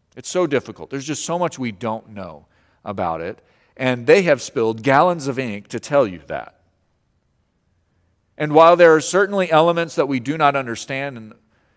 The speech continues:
in the pages of Scripture regarding escha-, eschatological truth, we recognize that that does not prevent us from studying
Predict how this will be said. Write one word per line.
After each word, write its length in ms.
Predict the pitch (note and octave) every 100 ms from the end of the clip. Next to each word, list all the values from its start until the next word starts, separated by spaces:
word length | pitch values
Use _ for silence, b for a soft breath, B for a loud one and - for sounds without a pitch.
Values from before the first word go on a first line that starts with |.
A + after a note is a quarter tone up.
| _ _
in 560 | D#3 C3+ C3 B2 B2+ -
the 180 | C3+ B2
pages 480 | - D#3+ D3+ B2+ A2
of 120 | G2+
Scripture 480 | - C#3+ - C3+ A2+
regarding 720 | A2+ G#2 B2+ C3+ A#2+ A2 G2+ _ _ _ _ -
escha-, 480 | C3+ - C3 A#2+ - _
eschatological 760 | B2+ - C#3 A2+ A2+ G#2+ G#2+ F#2
truth, 840 | - - C#3+ E2+ D2+ A#2+ - _ _ _ _ _ _ _ _ _ _ -
we 140 | C3+
recognize 840 | C#3+ F#3 A#3 G3 D3+ C3+ C3+ C3+
that 240 | C#3+ C3 B2
that 160 | D#3+
does 200 | E3 D#3+
not 340 | C#3 C3 C3+ - - _
prevent 460 | - C#3+ C#3 C3 A#2
us 180 | G2+ -
from 240 | - A#2
studying 760 | A2+ - E3+ D3+ F#2 F2 A#2